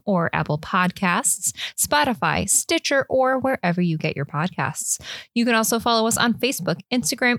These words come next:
and Twitter at Crackin one open, or shoot us an email at crackin one open at gmail dot com with any comments, questions, or suggestions, because we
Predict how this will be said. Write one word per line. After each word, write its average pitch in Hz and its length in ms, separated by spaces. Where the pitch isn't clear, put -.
and 302 200
Twitter 170 440
at 175 160
Crackin 185 440
one 170 120
open, 170 380
or 202 220
shoot 214 240
us 196 120
an 175 120
email 262 500
at 190 160
crackin 190 380
one 180 140
open 175 240
at 175 80
gmail 170 300
dot 156 200
com 196 380
with 233 120
any 196 180
comments, 262 560
questions, 233 600
or 302 220
suggestions, 160 720
because 262 500
we 370 160